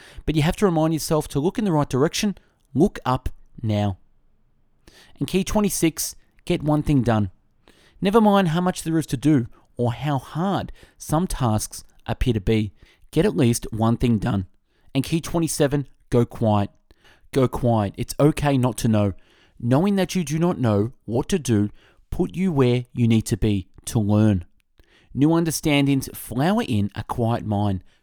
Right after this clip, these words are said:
Go quiet now. And key twenty-eight, separate the fact from the fear. Separate the fact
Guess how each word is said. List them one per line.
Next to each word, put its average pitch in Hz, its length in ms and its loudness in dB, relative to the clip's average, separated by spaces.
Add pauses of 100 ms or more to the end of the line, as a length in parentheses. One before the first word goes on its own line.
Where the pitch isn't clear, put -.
(160)
Go 120 180 2
quiet 131 720 -4 (300)
now. 98 380 -4 (880)
And 135 120 -6
key 170 160 0
twenty-eight, 123 560 0 (380)
separate - 500 -4
the - 80 -2
fact - 460 -4 (140)
from 127 160 0
the 113 80 4
fear. 143 440 0 (260)
Separate 160 600 -4
the 127 80 -4
fact - 500 -10